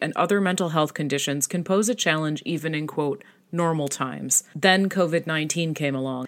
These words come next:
and for months it's added new twists to life with a mental illness.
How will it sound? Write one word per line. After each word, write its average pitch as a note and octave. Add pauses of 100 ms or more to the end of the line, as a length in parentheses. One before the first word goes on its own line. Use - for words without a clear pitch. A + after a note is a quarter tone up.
and D#3+
for F3
months E3+
it's -
added D#3
new E3
twists D#3+
to E3+
life C#3
with D3
a D3
mental C3
illness. C3+